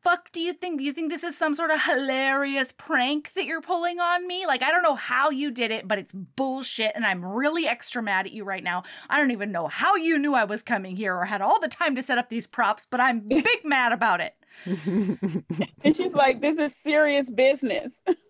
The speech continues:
Speaker 1: Yeah, I'm trying to get my YouTube channel back into, you know, living. And so he's like, "Girl, give me the grimoire." And she's like, "I don't think so. You can't keep telling me what to do. And also, why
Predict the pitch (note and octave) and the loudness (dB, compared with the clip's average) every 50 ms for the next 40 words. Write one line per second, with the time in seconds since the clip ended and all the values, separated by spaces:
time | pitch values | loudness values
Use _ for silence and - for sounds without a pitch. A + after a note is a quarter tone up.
0 | _ _ - C#4 F4+ F#4+ D#4+ - - - - C#4+ D4 - E4+ F4 F4+ F4+ F#4 F4+ | _ _ -4 0 2 2 2 2 0 0 -2 -2 -2 -2 0 0 0 0 0 -2
1 | E4+ E4 D#4+ D4 E4 F4+ - F#4+ C#4 C4 - E4+ D4+ C4+ A3+ B3 A3+ A3 A3+ - | 0 0 0 -2 -4 -4 -4 -6 -6 -6 -4 -4 -2 -2 0 0 0 0 -2 -4
2 | - - C4 A#3 A#3 B3+ A#3+ A3 G#3 F#3 - - - - - A#3 - A#3+ A#3 G3 | -4 -4 -2 -2 -2 -2 -4 -4 -4 -6 -8 -12 -14 -14 -12 -10 -8 -6 -6 -4
3 | D3+ C3 - - - G3+ A3+ A#3+ A#3+ G3 E3+ D3+ C#3+ D#3 E3 - - - - - | -6 -6 -8 -12 -10 -4 0 0 0 0 0 -4 -8 -10 -14 -20 -20 -20 -20 -20
4 | - - - - - - - - C#4+ C#4+ - D#4 D4+ E4 D#4 E4 C#4+ C#4 D4 C#4 | -20 -20 -20 -20 -20 -20 -6 -4 -2 0 2 2 2 2 0 -2 -2 -2 0 0
5 | C4 C4 - - _ A3+ G#3 G3 A#3 B3 B3 A3+ B3 C4 B3 B3 B3 C#4 - - | 0 -2 -6 -12 _ -14 -6 0 2 2 2 2 0 0 0 0 0 0 -2 -2
6 | B3 G#3+ F3+ F3+ - - - - - - - _ _ _ _ _ _ _ _ _ | -2 -2 -2 -4 -6 -10 -12 -14 -14 -18 -20 _ _ _ _ _ _ _ _ _
7 | _ _ _ _ _ _ _ A#3 A#3 A3 - B3 C4 B3+ B3 D4+ D#4 D#4 - - | _ _ _ _ _ _ _ -2 -2 0 0 -2 -2 -2 0 0 0 0 -2 -6
8 | - G#3 F#3+ F3+ E4+ G#4 C5+ C#5+ - _ _ - C4+ - F#5 - - - A4+ D#4+ | -8 -6 -4 -4 -4 -6 -6 -10 -14 _ _ -4 -4 -4 -4 -6 -4 0 0 2
9 | A3 F3+ G3 G#3 G#3 - - A#3 D#4+ F#4+ G#4 E4 C4 - - A#4+ - - - B3+ | 2 0 -4 -8 -12 -10 -6 -4 -2 0 0 -2 -2 -6 -12 -12 -12 -10 -8 -4
10 | D4 D4 D#4+ F#4+ G4 F#4 D#4+ C#4 - - - - B3+ G3 - A#3+ D#4+ G4+ G4+ B3+ | -4 -4 -4 -4 -6 -6 -4 -2 -4 -4 -4 -6 -8 -6 -6 -4 -2 -2 -2 -2
11 | F#3 D#3 - A3+ A3+ B3 D#4+ - - A4+ F#4+ C#4+ F3+ F3 - - | -2 -4 -2 -2 -2 -2 -2 -2 -2 -2 -4 -4 -6 -8 -6 -4